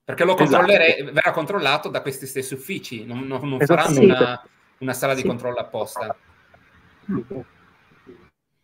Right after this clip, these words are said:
Speaker 2: Eh, ed eccoci qui. Allora, questo, questo lato sono i computer di controllo dei telescopi uno e due, U T uno e U T due.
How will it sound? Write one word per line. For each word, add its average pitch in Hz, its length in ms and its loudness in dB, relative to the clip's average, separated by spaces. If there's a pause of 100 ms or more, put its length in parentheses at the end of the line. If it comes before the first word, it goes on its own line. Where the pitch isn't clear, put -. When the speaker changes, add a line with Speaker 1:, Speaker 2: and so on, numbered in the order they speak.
(160)
Speaker 2:
Eh, 170 760 -2
ed - 80 -10
eccoci 254 320 0
qui. - 160 -2
Allora, 117 320 4
questo, 226 560 2
questo 180 240 2
lato 175 480 4 (720)
sono 190 560 2
i 165 100 2
computer 180 460 0
di 175 100 2
controllo 165 800 4
dei 147 260 2
telescopi 143 480 2
uno 185 240 6
e 185 60 4
due, 107 380 0 (240)
U 165 120 0
T 170 180 2
uno 160 360 2
e 160 80 4
U 151 100 0
T 151 140 -2
due. 110 320 2